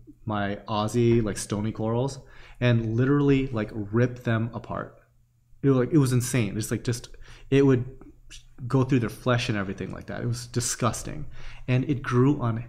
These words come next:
absolutely everything, just, like, thick mats of this stuff over all the rocks and everything. What it involved us doing was removing all the rock, setting it outside and killing it.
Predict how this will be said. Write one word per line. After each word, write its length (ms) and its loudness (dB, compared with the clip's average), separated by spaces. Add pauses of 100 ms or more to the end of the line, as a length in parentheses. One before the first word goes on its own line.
(460)
absolutely 600 2
everything, 460 -6
just, 140 -6
like, 140 -6
thick 400 -6
mats 480 -2
of 100 -4
this 120 -8
stuff 280 -12 (300)
over 180 0
all 140 2
the 80 -2
rocks 340 -4
and 80 -6
everything. 400 -8 (840)
What 180 4
it 120 4
involved 540 0 (720)
us 220 -2
doing 540 0 (840)
was 540 -2 (1300)
removing 640 4
all 240 -2
the 100 0
rock, 440 -6 (300)
setting 460 0
it 80 2
outside 340 2
and 140 -2
killing 400 -8
it. 160 -6